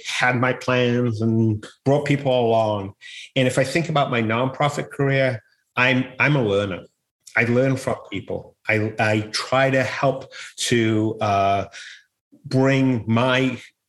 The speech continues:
knowledge to help them be learners too. Uh, and I learned that because I started out teaching thinking I knew everything and realized I knew nothing.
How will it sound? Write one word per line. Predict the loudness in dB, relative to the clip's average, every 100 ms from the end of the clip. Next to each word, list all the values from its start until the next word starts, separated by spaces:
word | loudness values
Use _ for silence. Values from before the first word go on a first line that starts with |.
| -6
knowledge | 0 2 2 2 0 -2
to | -6
help | -6 -4 -2 -2 -2
them | -2 0 -2 -4 -14 _ -4
be | -2
learners | 0 0 0 0 -2 -4
too. | -4 0 0 0 -6 -14 -18 -6
Uh, | 0 2 2 0 0
and | 0
I | 2
learned | 2 2 2
that | 0 0
because | -4 0 0 2
I | 0
started | 0 0 0 2
out | 0 -2
teaching | -4 -2 0 0 0
thinking | -2 -2 0 0
I | 2
knew | 2 2
everything | 2 0 -2 -2 0 -2
and | -2 -2
realized | 0 2 2 0 -2
I | -4
knew | -2 -4
nothing. | -6 -12